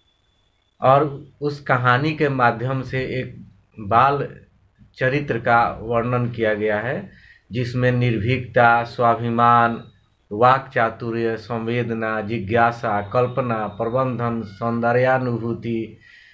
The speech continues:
सावधानी जैसे मान-, मानवीय गुणों को उन कहान-, उस कहानी के माध्यम से दिखाने का प्रयास किया गया है। और कथा के अंत में एक ऐसी घटना आई है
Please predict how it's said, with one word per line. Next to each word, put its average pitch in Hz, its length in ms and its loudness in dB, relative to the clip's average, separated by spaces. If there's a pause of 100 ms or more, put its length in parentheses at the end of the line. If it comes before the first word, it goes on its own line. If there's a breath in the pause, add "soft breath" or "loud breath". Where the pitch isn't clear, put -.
(120)
सावधानी 131 680 2
जैसे 147 360 0
मान-, 139 580 -2
मानवीय 143 640 0
गुणों 143 440 0
को 143 420 -4 (420 loud breath)
उन 160 160 0
कहान-, 127 720 -2
उस 135 200 -8
कहानी 131 440 -2
के 139 120 -2
माध्यम 123 440 -2
से 127 120 -8
दिखाने 110 480 -6
का 127 180 -2
प्रयास 98 500 -4
किया 90 180 -6
गया 87 220 -10
है। 98 220 -16 (880 soft breath)
और 151 280 6 (880)
कथा 147 340 2
के 175 160 0
अंत 156 280 0
में 151 300 -2
एक 143 260 -6
ऐसी 131 360 0 (560)
घटना 123 320 0
आई 127 260 4
है 117 440 -6